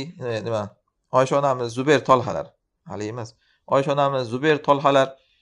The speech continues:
o'zlariga muxolif bo'lganlarni osiy sanadilar.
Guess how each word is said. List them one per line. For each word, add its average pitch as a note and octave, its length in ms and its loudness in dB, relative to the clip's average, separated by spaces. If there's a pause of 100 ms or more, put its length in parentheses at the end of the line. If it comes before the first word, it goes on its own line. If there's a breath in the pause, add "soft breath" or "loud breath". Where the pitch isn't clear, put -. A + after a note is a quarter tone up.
(180)
o'zlariga D#3+ 420 2
muxolif E3 380 2
bo'lganlarni D#3 680 2 (1200)
osiy D#3+ 340 6
sanadilar. F#3+ 560 2